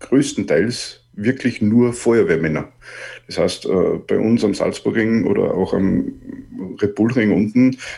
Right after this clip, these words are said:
da kommt die örtliche Feuerwehr in der näheren Umgebung und dann heißt, okay, wir haben eine große Veranstaltung, das ist ein Feuerlöscher, das dürftest du kennen von deiner freiwilligen Arbeit dort und da ist dein Platz, wenn irgendein Auto kommt und es fängt zu brennen an, gehst hin,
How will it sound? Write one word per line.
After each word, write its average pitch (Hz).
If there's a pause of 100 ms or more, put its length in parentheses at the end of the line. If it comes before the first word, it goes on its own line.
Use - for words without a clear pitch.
(100)
da -
kommt 107
die -
örtliche 95
Feuerwehr 131
in 101
der 95
näheren 98
Umgebung 139 (360)
und 110
dann 104
heißt, 95
okay, 110
wir 117
haben 101
eine 95
große 95
Veranstaltung, 139 (280)
das 92
ist 90
ein 85
Feuerlöscher, 127
das -
dürftest -
du -
kennen 147
von -
deiner 90
freiwilligen 90
Arbeit 131
dort 156 (360)
und -
da 87
ist 98
dein 85
Platz, -
wenn -
irgendein 92
Auto -
kommt 131
und 95
es -
fängt -
zu -
brennen 117
an, 131
gehst -
hin, 135